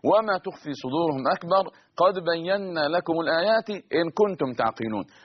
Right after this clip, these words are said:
ها أنتم أولئك تحبونهم ولا يحبونكم، وتؤمنون بالكتاب كله،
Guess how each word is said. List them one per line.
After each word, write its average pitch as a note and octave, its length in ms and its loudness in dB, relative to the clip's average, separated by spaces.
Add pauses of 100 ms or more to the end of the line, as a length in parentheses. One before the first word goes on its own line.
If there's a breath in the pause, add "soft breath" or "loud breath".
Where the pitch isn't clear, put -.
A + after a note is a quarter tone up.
(120 loud breath)
ها E3+ 240 4
أنتم G#3 220 -4
أولئك F#3 500 0
تحبونهم E3 720 -2 (300 soft breath)
ولا A3 220 6
يحبونكم، C3 720 -2 (340 soft breath)
وتؤمنون E3+ 640 0 (100)
بالكتاب E3+ 440 0 (120)
كله، A3 280 -2